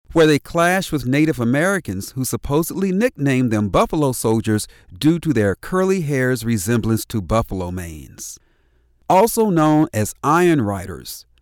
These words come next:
the Volunteer Bicycle Corps set out from Fort Missoula, Montana on June fourteenth, eighteen ninety-seven,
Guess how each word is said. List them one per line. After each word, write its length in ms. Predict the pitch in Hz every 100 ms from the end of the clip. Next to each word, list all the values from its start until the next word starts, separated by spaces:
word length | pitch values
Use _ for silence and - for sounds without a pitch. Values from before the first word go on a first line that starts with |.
| _
the 100 | 113
Volunteer 600 | 92 139 196 208 - 185
Bicycle 580 | 147 131 151 - 147 123
Corps 300 | - 123 117
set 320 | 110 - 165
out 200 | 160 147
from 300 | - 123 101 90 _
Fort 300 | 196 196 -
Missoula, 480 | 113 95 139 156 160
Montana 680 | 113 98 92 131 165 156 -
on 200 | 101 98
June 300 | 147 190 220
fourteenth, 500 | - 196 - 139 135 -
eighteen 460 | 156 - 185 175
ninety-seven, 720 | 147 139 165 - 107 95 101